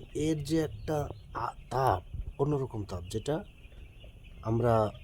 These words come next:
এ, কারেন্টের যে বাল্ব, লাল বাতিগুলো রয়েছে, সে বাতিগুলোতে কিন্তু এত হিট আমরা পাওয়া যায় না। এটা কিছুক্ষণ পর পর এভাবে জ্বলবে।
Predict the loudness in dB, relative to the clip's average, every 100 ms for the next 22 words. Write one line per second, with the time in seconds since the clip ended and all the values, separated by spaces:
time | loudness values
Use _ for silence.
0 | -8 -2 0 0 2 4 4 4 6 6
1 | 2 -10 -10 -4 0 2 4 4 4 0
2 | -4 0 2 2 0 0 0 0 2 2
3 | 2 2 0 0 -2 -10 -10 -12 -12 -10
4 | -2 4 6 6 6 4 2 2 2 2
5 | 2 2 -2 0 2 2 -2 -6 -6 -6
6 | -6 -8 -8 -8 -6 -6 -8 -10 -6 -4
7 | 0 0 2 2 2 4 4 2 -8 -16
8 | -8 0 6 8 6 -4 -6 -4 0 0
9 | 0 -2 -4 -8 -10